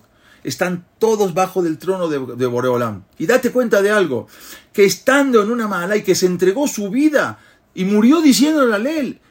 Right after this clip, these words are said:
qué categoría tan grande, y con todo eso vino en sueños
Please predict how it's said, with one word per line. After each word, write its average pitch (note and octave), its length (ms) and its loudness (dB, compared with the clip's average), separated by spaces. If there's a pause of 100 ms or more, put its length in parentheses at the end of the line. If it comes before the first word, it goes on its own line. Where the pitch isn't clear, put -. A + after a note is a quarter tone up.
(160)
qué C#4+ 160 -6
categoría C4 600 -2
tan C4 220 -2
grande, B3 340 0
y G#3+ 140 -4
con A#3+ 180 -2
todo D4 260 -2
eso C#4 420 0 (320)
vino C#4+ 480 4
en A3+ 120 4
sueños C4 800 -2